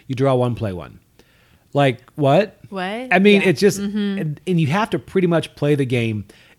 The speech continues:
Speaker 1: It's, it's a fun, mindless game.
Speaker 2: Absolutely. Absolutely. If you're just looking for a filler and some, you know, those nights when you're playing heavy game after heavy game, you want something just kind of palate cleansing.
Speaker 1: Yep.
Speaker 2: This is one you can just throw in there.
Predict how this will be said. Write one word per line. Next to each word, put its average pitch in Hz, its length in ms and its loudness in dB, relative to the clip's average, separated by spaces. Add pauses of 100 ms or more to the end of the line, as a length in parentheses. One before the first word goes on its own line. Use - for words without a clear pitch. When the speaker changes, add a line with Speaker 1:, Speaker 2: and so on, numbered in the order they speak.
Speaker 1:
It's, - 320 -4 (100)
it's 214 180 0
a 202 80 0
fun, 143 480 -2
mindless 123 600 -2
game. 90 200 -10
Speaker 2:
Absolutely. 247 840 -2
Absolutely. 220 640 -4
If 196 80 -10
you're 294 100 -4
just 370 180 -4
looking 349 280 -2
for 277 140 0
a 254 40 0
filler 247 720 0 (300)
and 277 180 -2
some, 349 240 -4
you 285 100 -6
know, 359 120 -2
those 349 200 -2
nights 285 320 0
when 302 140 -4
you're 262 80 -4
playing 262 240 -4
heavy 254 380 -4
game 262 240 -4
after 269 180 -6
heavy 262 240 -4
game, 247 200 -2
you 240 100 -2
want 233 120 -4
something 254 160 -4
just 214 280 -6
kind 226 200 -2
of 180 180 -6
palate 247 360 2
cleansing. 277 540 -2
Speaker 1:
Yep. 147 280 0
Speaker 2:
This 311 160 -4
is 269 140 -10
one 269 160 -6
you 277 80 -12
can 220 100 -16
just 208 200 -12
throw 214 260 0
in 185 140 -6
there. 139 280 -10